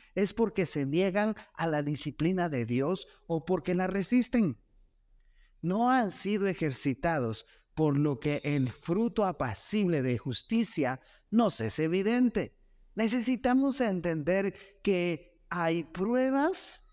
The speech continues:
¿sí? Y muchas veces hay disciplina. Y si tú tienes cualquiera de las dos en tu vida,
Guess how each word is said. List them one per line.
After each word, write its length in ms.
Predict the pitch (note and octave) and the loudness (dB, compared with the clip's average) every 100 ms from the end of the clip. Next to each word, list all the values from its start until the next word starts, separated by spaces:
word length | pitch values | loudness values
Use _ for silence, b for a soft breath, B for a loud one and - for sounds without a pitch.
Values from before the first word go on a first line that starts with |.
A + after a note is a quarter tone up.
| _ | _
¿sí? 560 | - - G#3+ B3 C#4 - - _ | -12 -4 0 0 0 -6 -20 _
Y 160 | - F#3 | -4 -2
muchas 560 | F3+ F3+ F3 F#3+ D#3+ D3+ | -2 -2 0 0 0 0
veces 800 | F3+ B3 B3 F#3 E3+ E3+ - - _ _ | 2 2 0 0 0 -2 -6 -14 _ _
hay 240 | E3 E3+ D#3+ | -2 0 0
disciplina. 840 | D3+ D3 C3+ A#2 A2 G#2+ G2+ F#2 _ B B B | 0 0 -4 -2 0 0 -2 -6 _ B B B
Y 140 | G3 F#3+ | -4 -2
si 180 | - F#3+ | 0 -2
tú 540 | - E4 F4+ - - | -2 -2 -2 -6 -8
tienes 520 | - A#3 G#3+ F#3+ C#3 - | 0 2 4 2 0 -2
cualquiera 720 | F#3+ F3 E3+ - G#3+ B3 A3 | 0 0 -2 -2 0 0 0
de 140 | G3+ | 0
las 200 | E3+ D3 | 0 -2
dos 220 | D#3 D#3 | -4 -4
en 120 | D3 | -6
tu 180 | C3 C3+ | -6 -6
vida, 400 | C3+ A3+ G3 D#3 | 0 2 2 -2